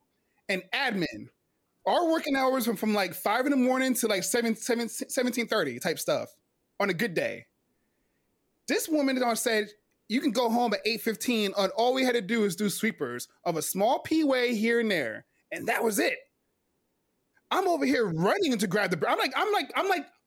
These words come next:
I'm, like, running to grab a broom, but then when I turn around to see everybody else, everyone's like, "Man, I don't wanna do this." Well, like, I lost it.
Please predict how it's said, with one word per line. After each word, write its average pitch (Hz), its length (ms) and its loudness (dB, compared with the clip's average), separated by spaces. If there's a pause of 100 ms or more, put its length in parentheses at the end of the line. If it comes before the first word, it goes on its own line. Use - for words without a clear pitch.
(140)
I'm, 381 220 0
like, 285 160 2
running 277 500 2
to 226 80 0
grab 247 220 0
a 220 40 0
broom, 262 460 2 (260)
but 226 100 -2
then 269 160 2
when 269 120 2
I 240 40 0
turn 277 180 0
around 262 340 2
to 247 60 2
see 262 180 0
everybody 247 340 2
else, 294 340 0 (440)
everyone's 285 320 2
like, 220 240 -2 (640)
"Man, 196 460 0
I 208 40 0
don't 214 140 0
wanna 202 140 0
do 196 200 2
this." 202 200 2
Well, 208 180 2
like, 190 220 2
I 240 140 0
lost 156 440 -2
it. - 160 -10